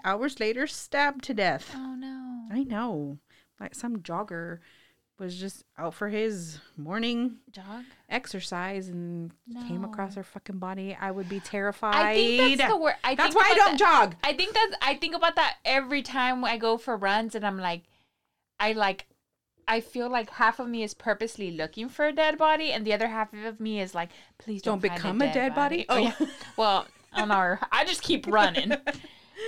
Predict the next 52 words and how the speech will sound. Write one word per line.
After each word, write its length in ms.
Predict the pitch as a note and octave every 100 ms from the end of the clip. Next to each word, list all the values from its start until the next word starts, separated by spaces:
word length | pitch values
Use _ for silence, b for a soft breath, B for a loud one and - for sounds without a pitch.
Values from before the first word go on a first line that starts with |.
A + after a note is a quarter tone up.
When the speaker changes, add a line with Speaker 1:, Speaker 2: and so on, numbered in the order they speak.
| A4 G#4+
Speaker 2:
Ah, 520 | B3+ - - A#2+ F#3 B B B B B
but 320 | F3+ F#3 E3+ - _ _ _ _ _
that 100 | A3+
Speaker 1:
Yeah, 60 | B3+
Speaker 2:
would 120 | G#4
be 80 | C#4+
Speaker 1:
I 20 |
Speaker 2:
the 60 | F4
Speaker 1:
mean, 100 | F#4+
it's 80 | G#3+
Speaker 2:
worst 300 | B3+ F#4 -
thing 180 | G4
to 80 | E4+
go 100 | C4
on 220 | C#4 D4
a 80 | C#4
run, 280 | A3+ A3+ B3
and 120 | C4
then 120 | B3
you're 120 | B3 A#3
like, 220 | G#3 F#3+ _ _ _ _ _ _
"Fuck." 360 | F#3+ B2 - - - _
Speaker 1:
Sure, 300 | - G#4 A4+
but 220 | - A3
the 140 | G3+ -
odds 440 | A3+ C#4+ C4 F#3+ -
are, 580 | G#3 A#3+ C4+ F#3+ F3+ F#3 G3
because 320 | G#3+ C4 B3+
I 140 | A3+
feel 240 | A3+ - C4+
like 160 | A#3+
that's 300 | G3+ G3+ G3+
how 200 | - A3+
a 40 | G#3+
lot 240 | F#3+ F#3+
of 140 | F#3+ F3+
bodies 340 | F3+ F#3 G#3
are 120 | D#3+
found. 240 | F3+ B3+ G3
It's 80 | -
Speaker 2:
Found. 80 |
Speaker 1:
somebody, 380 | A3+ G3+ G3 F#3+ E3+ B B B B -
you 120 | E4+
know, 180 | G#3 A3
just 160 | C#4
out 160 | F#3+ F3+
on 100 | G3
a 20 |
hike 260 | G3+ A#3 A#3
in 80 | D4
the 80 | D#4
woods, 280 | E4 G#3